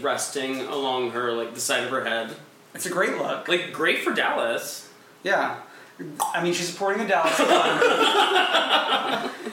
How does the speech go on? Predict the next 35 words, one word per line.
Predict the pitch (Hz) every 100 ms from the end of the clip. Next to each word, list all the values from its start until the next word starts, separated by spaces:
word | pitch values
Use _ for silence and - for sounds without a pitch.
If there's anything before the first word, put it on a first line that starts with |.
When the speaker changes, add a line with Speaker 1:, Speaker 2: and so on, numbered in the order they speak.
| - - -
Speaker 2:
Uh, | 170 156 160 156 156 147 151 165 -
and | 190 185
then, | 220
like, | 247 254
they, | 226 208
they | 202
just | 185 -
start | 247 254 -
fighting. | 175 147 147 143 143 156 - - - - - - - -
Uh, | 143 139 135 139 - - -
<laughs> | 185 - - - - 370 370 - - - -
Tiffany | 214 208 214
says, | 220 180
"You | 175
can't | 180 208 220
tell | 226 220
me | 208 202
I | 190
don't | 185
like | 185 180
to | 185
engage | 151 165 165
when | 165
you're | 165 165
texting | 165 160 - 175
me." | 165 160 156 156 147 - - - -
Uh, | 160
like, | 143 139
Marie's | 165 170 185 190 175 - - -
texting | - 165 190
her | 170 160
all | 160 165
these | 175 -
things | - 185 165 160 156
about, | 143 156 139 131 -